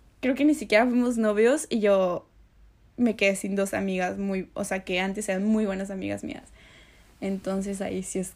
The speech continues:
cuando digo de que, uf, la verdad,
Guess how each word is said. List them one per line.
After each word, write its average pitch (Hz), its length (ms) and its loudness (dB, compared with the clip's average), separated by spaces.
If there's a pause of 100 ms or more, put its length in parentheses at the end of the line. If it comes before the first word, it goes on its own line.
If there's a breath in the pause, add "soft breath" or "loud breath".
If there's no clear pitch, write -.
cuando 190 280 -2
digo 185 220 2
de 190 160 2
que, 190 220 0
uf, 190 100 -2 (420 loud breath)
la 190 220 0
verdad, 208 440 0